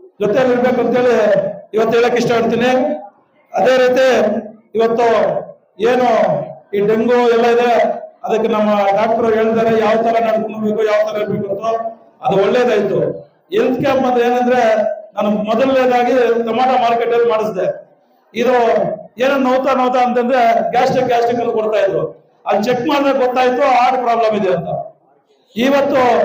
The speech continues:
ಆ ತರ ನಾವು ಚೆಕ್ ಮಾಡ್ಕೋಬೇಕು, ಯಾಕಂದ್ರೆ ಹಾಸ್ಪಿಟಲ್ಗೆ ಹೋದ್ರೆ ನಾಲ್ಕು ಸಾವಿರದಿಂದ ಐದು ಸಾವಿರ ಆಗುತ್ತೆ. ನಾಲ್ಕು ಸಾವಿರ, ಐದು ಸಾವಿರ ಆವಾಗ ನಾವು ಖರ್ಚು ಮಾಡಕ್ ಆಗಲ್ಲ. ಅದಕ್ಕೋಸ್ಕರ ನಮ್ಮನೆ ಬಾಗಿಲಿಗೆ ಬಂದಿದೆ, ನಮ್ಮೂರಿಗೆ ಬಂದಿದೆ. ಇಲ್ಲಿ ಇನ್ನ ನಮ್ಗೆ ಏನನ್ನ ಇದ್ರೆ ಪ್ರಾಬ್ಲಮ್ ಇದೆ, ನಿಧಾನ ಕೂತ್ಕೊಂಡು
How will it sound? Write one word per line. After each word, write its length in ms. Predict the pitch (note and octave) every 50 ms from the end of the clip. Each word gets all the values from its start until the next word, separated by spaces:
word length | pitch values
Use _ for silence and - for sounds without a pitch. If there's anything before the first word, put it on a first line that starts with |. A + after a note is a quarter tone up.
| - - - - - - - - E3+
ಆ 40 | A3 A#3 B3+
ತರ 100 | B3+ C4+ C#4 C4 C4
ನಾವು 200 | B3+ B3+ B3 A#3+ A#3 A#3 A#3 A#3
ಚೆಕ್ 140 | A#3 A#3+ C4 C4
ಮಾಡ್ಕೋಬೇಕು, 400 | C4 B3+ B3 B3 A#3 A#3 A#3 A#3 A#3
ಯಾಕಂದ್ರೆ 320 | A#3 C4 C4 C4 B3+ B3 A3+ - - - - - - - - - F#3+
ಹಾಸ್ಪಿಟಲ್ಗೆ 460 | G#3+ C4 - - D#4+ C4+ B3+ C4 B3+ B3
ಹೋದ್ರೆ 180 | B3 B3+ B3 A#3 A3+ A#3
ನಾಲ್ಕು 220 | B3 B3+ C4 - B3
ಸಾವಿರದಿಂದ 280 | B3+ B3+ B3+ B3+ B3 A#3+ A#3
ಐದು 100 | A#3+ A#3+ B3
ಸಾವಿರ 160 | B3 B3 A#3 A3 G3+
ಆಗುತ್ತೆ. 260 | G3 - - D3 C#3+ - - - - - _ _ _ _ _ _ _ _ _ F3+
ನಾಲ್ಕು 320 | G#3 A#3 C4+ D4 D4 C#4
ಸಾವಿರ, 320 | - C4+ C4 C4 C4 B3+
ಐದು 140 | C4 C4+ B3+
ಸಾವಿರ 240 | C4+ C4 C4 C4 B3
ಆವಾಗ 180 | B3 B3 B3 B3+
ನಾವು 280 | B3+ A#3+ A#3+ A#3+ B3+
ಖರ್ಚು 160 | C4 B3 -
ಮಾಡಕ್ 260 | B3+ C4 B3+ A#3+ A#3 A#3+
ಆಗಲ್ಲ. 360 | A#3 A#3 A#3+ A#3+ A#3+ A#3 A#3
ಅದಕ್ಕೋಸ್ಕರ 400 | A#3 A#3 - C4 C4 B3+ C4 C4 A#3+ A3+ - - - - - - _
ನಮ್ಮನೆ 380 | F#3 A3+ B3 C4+ C#4 C#4 C#4+ C#4+
ಬಾಗಿಲಿಗೆ 460 | C#4 B3+ B3+ B3+ C4 C4 B3+ B3+ B3
ಬಂದಿದೆ, 280 | B3 B3 A#3+ B3+ C4+ C4
ನಮ್ಮೂರಿಗೆ 520 | C4+ C4 A#3+ A#3+ A#3 C#4 C#4 C#4 C4+ B3+
ಬಂದಿದೆ. 640 | A#3+ A#3+ A#3 A#3 G#3+ G#3+ F#3+ F3 - - - - - - _ _ _ A3+ A#3
ಇಲ್ಲಿ 260 | A#3 C4 C4 B3 A#3 A3 - - - - - - -
ಇನ್ನ 120 | A3+ B3 C4+ B3+ B3+ B3
ನಮ್ಗೆ 260 | A#3 A3+ A#3 A3+ A#3+
ಏನನ್ನ 260 | C4 C4 C#4 D4 C#4
ಇದ್ರೆ 280 | C4+ C4 C4 C4 C4 -
ಪ್ರಾಬ್ಲಮ್ 420 | A#3+ A#3+ C4 C4 C4 B3+ B3+ B3+
ಇದೆ, 80 | C4 B3+
ನಿಧಾನ 420 | A#3+ A#3+ B3 B3+ B3+ B3+ B3+ B3+
ಕೂತ್ಕೊಂಡು 500 | B3+ B3+ B3+ B3+ - B3+ A#3+ A#3+ B3 B3+